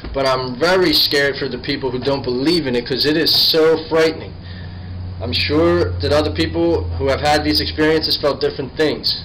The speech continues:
in hell. Myself, all I felt was the separation from God. Not one other thing bothered me. As far, you know what I'm saying? Like, nothing else could ever overtake that pain. And I couldn't believe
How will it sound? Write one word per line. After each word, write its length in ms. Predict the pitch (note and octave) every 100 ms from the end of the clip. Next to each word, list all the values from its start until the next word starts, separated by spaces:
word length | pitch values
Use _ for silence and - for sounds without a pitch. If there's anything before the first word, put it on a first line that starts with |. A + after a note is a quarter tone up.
| -
in 140 | A#2
hell. 280 | G#2+ G#2 F2+ - - -
Myself, 560 | B2 A#2+ D#3+ D#3+ E3 - - - - - -
all 240 | B2 D3+ D#3
I 200 | D#3 D3+
felt 220 | D#3+ D#3
was 140 | C#3+
the 80 | -
separation 640 | C3 D#3 C#3+ C#3+ C#3+ C#3+ C3+
from 160 | C3+
God. 300 | B2+ G#2 G2 - - - - - - -
Not 260 | A#2+ A#2+ A#2
one 220 | B2+ E3
other 220 | F3 F3
thing 300 | D#3+ F3 E3
bothered 360 | D#3 D#3 E3+ F3
me. 300 | F3+ F3+ F3+ - - - - - - - - - - - - -
As 160 | B2 -
far, 360 | D#3 D3+ D3
you 120 | D3+
know 100 | D3+
what 140 | D#3+ E3
I'm 100 | D#3
saying? 340 | - D#3+ D#3
Like, 200 | C3+ B2
nothing 540 | C3+ D3 F3+ A#3 F3 D3+
else 300 | D#3 D3+ -
could 200 | C#3+ - -
ever 460 | D#3+ F#3 C#3 A2 - - - - - - - - - - - - - - - - - - -
overtake 480 | B2 A#2+ C#3+ A#2+
that 240 | - D3 -
pain. 280 | G#2+ G2+ - - - - - - - - - - - - -
And 180 | B2+ B2
I 120 | A#2
couldn't 420 | - - F#3 F3
believe 640 | D3+ C#3+ C#3 D3 B2 A2